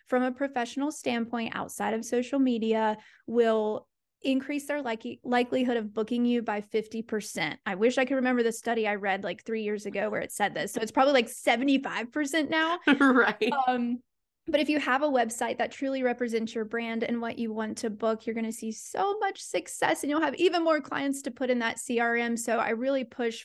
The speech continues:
Speaker 1: for, um, the importance of website from a self-awareness piece. While I think whenever we first think of website, it goes into, like, "Oh yeah, that's, like,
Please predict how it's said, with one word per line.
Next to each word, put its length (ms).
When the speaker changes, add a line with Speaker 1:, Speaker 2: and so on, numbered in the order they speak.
Speaker 1:
for, 480
um, 380
the 160
importance 480
of 80
website 640
from 180
a 60
self-awareness 1040
piece. 500
While 500
I 120
think 280
whenever 300
we 140
first 340
think 160
of 140
website, 380
it 120
goes 240
into, 260
like, 300
"Oh 140
yeah, 260
that's, 240
like, 220